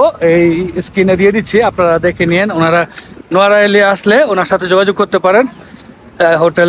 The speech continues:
নেওয়ার জন্য, অথবা agoda dot com-এ বুকিং দিতে পারেন। ওনার সাথে কথা বললে এখানে ঘুরাবে সব জায়গায়। তো খুবই ভালো একটা মানুষ পেলাম এখানে, এই বান্দারা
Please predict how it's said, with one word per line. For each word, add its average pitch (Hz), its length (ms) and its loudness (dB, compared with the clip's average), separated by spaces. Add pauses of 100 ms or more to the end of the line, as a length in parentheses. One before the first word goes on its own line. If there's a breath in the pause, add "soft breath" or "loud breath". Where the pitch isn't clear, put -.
নেওয়ার 180 280 2
জন্য, 185 160 2 (140)
অথবা 247 260 0 (160)
agoda 220 300 0
dot 214 160 -2
com-এ 214 200 2 (960 loud breath)
বুকিং 185 300 0
দিতে 202 200 0
পারেন। 214 160 2 (100)
ওনার 208 180 2
সাথে 214 220 -2
কথা 220 160 0 (100)
বললে 220 180 2 (100)
এখানে 190 220 0 (160)
ঘুরাবে 185 280 2 (100)
সব 185 80 0 (100)
জায়গায়। 196 300 0 (1040 loud breath)
তো 175 60 -2 (120)
খুবই 208 180 2 (100)
ভালো 202 200 2
একটা 208 140 -2 (100)
মানুষ 196 260 0
পেলাম 196 320 2
এখানে, 202 240 0 (1700)
এই 156 100 0 (400)
বান্দারা 180 380 0